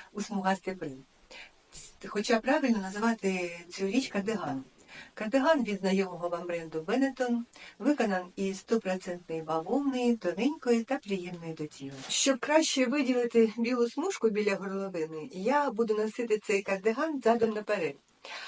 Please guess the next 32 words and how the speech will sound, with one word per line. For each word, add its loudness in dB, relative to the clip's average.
А 2
ще 0
зверніть 6
увагу, 0
як 0
чудово 4
червоні 4
окантовки -2
по -4
низу 0
і -4
на -2
манжетах 0
кардигану -4
перегукуються 6
з -6
кольором -2
безрукавки. -6
Погодьтеся, 2
ну 0
дуже -4
файно. -12
Я 8
вважаю, 6
що -6
такі -2
невимушені, 2
безтурботні 0
і -4
трохи 4
легковажні 4
образи 2